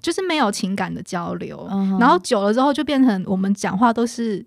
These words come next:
Speaker 1: 命令跟指挥而已。
Speaker 2: 嗯哼。哦。
Speaker 1: 就是没有沟通的那个“通”的感觉。
Speaker 2: 嗯，嗯，嗯，嗯，嗯。
Speaker 1: 对，然后不然就是如果真的要讨论什么事情的时候，就是很容易吵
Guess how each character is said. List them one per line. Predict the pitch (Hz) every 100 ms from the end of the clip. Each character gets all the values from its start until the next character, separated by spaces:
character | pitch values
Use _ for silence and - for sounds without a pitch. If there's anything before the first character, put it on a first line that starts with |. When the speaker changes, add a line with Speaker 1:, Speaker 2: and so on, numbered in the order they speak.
| -
Speaker 1:
命 | 233 196
令 | 208 185 185
跟 | 180 190
指 | - -
挥 | 190 180 175 -
而 | -
已。 | 208
Speaker 2:
嗯 | 208 185
哼。 | 185 180 175 202 _ _
哦。 | 185
Speaker 1:
就 | 190
是 | 311
没 | 359 330
有 | 240
沟 | 214 220 233
通 | 254 214
的 | 208
那 | 208
个 | 190
“通” | - 214 196
的 | 190
感 | 175 165 208
觉。 | 214
Speaker 2:
嗯， | 214
嗯， | 208 208
嗯， | - 208
嗯， | - 196 -
嗯。 |
Speaker 1:
对， | 214 190 - - _ _
然 | 196 208
后 | 277 294
不 | 262
然 | 277 240
就 | 269
是 | 262 262
如 | 254
果 | 214
真 | 233
的 | 226
要 | 220
讨 | 214
论 | 185 214
什 | 202
么 | 208
事 | -
情 | 208 190
的 | -
时 | -
候， | - 202
就 | 269
是 | 349
很 | 302 180
容 | 180
易 | 202
吵 | - -